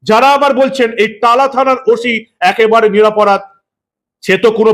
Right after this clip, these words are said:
পুলিশের নির্দেশ অনুযায়ী কাজ করেছে, একেবারে সঠিক, সে কোনো উচ্চ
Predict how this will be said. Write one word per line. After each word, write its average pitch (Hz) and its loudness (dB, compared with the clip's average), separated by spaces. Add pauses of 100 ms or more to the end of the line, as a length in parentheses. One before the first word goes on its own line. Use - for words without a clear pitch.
পুলিশের 214 0 (100)
নির্দেশ 170 -2 (140)
অনুযায়ী 214 0 (100)
কাজ 190 0 (100)
করেছে, 185 -2 (300)
একেবারে 269 0
সঠিক, 151 -4 (800)
সে 196 0 (320)
কোনো 185 0 (220)
উচ্চ - -8